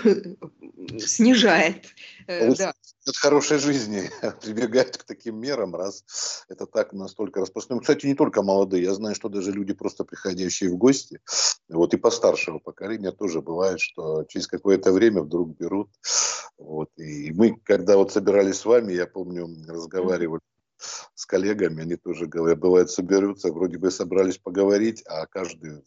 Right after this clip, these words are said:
Speaker 2: вдруг в свой пёрся.
Speaker 1: Да.
Speaker 2: Ну, то есть настолько распространённая вещь, и вот, к сожалению, мне кажется, а, всё-таки такого выхода мы найти пока не можем.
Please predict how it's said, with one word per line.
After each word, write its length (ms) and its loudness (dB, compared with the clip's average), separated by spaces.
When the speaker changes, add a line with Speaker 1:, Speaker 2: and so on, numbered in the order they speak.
Speaker 2:
вдруг 200 -12
в 80 -20
свой 380 -14
пёрся. 420 -10
Speaker 1:
Да. 180 0
Speaker 2:
Ну, 80 2
то 160 -6
есть 180 -16
настолько 500 0
распространённая 960 2
вещь, 300 -2
и 60 -4
вот, 200 0
к 80 -20
сожалению, 560 2
мне 120 -2
кажется, 460 0
а, 120 -4
всё-таки 360 -8
такого 400 2
выхода 360 2
мы 140 -4
найти 300 -6
пока 280 -10
не 120 -4
можем. 260 -8